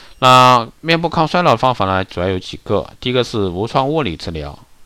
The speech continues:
那近年来，整形逐渐走向无创以及微创的方向。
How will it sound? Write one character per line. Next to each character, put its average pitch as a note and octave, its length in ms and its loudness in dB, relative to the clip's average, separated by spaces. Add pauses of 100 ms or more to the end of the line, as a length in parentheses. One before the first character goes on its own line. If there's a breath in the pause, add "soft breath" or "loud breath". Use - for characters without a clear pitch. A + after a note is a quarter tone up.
那 B2 100 -4
近 D#3+ 160 -6
年 C3+ 120 2
来， A2+ 120 2
整 - 180 -10
形 G#2 200 -8
逐 A2 120 -12
渐 A#2+ 200 -4
走 E2 100 -8
向 E2+ 460 -4
无 F2+ 160 -12
创 G#2 260 -4
以 D#2+ 60 -8
及 F2+ 100 -10
微 B2+ 200 -6
创 F#3 140 -6
的 G#2 100 -4
方 E2 180 -8
向。 D#2+ 240 -12